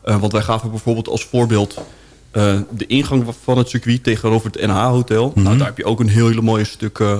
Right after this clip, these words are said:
Speaker 1: grond en strook. Daar kun je wellicht ook iets ongelooflijk moois ontwikkelen, wat wij ook hebben laten zien in het,
Speaker 2: Ja.
Speaker 1: eh,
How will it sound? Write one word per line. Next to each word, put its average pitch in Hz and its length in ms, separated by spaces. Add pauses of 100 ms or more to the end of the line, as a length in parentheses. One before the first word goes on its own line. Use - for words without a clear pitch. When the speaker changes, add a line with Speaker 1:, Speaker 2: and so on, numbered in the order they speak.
Speaker 1:
grond 110 320
en 107 120
strook. 110 460 (240)
Daar 110 100
kun 113 120
je 110 80
wellicht 107 280
ook 113 160
iets - 200
ongelooflijk 113 540
moois 107 360 (100)
ontwikkelen, 117 480
wat 113 140
wij 101 120
ook 107 160
hebben 104 360 (520)
laten 107 320
zien 107 380
in 110 100
het, 107 140
Speaker 2:
Ja. - 80
Speaker 1:
eh, 104 60